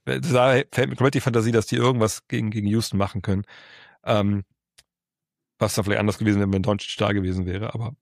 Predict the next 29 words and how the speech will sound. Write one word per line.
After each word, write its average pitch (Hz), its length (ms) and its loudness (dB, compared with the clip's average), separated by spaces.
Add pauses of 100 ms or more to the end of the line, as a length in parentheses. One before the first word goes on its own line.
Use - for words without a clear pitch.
ja. - 80 -8 (880)
Das 107 100 4
ist 104 80 2
halt 101 260 2
manchmal 92 300 0
so, 87 140 -2
wenn 95 100 0
du 98 200 0 (360)
dich - 280 -6 (120)
gerade 107 260 2
zur - 160 -4
Unzeit 117 360 0
verletzt, - 460 -2
dann, 101 200 -2
dann 104 400 -4
stehst 104 280 -4
du - 20 0
halt 95 100 0
dann 92 140 0
da. 101 160 2
Und 101 240 -4
die 107 40 -6
Lakers 98 360 -2
sind 101 120 -2
wirklich 98 300 -4
da 98 160 -4
wahrscheinlich 98 400 -4
jetzt, - 220 -10
ja, 98 200 -4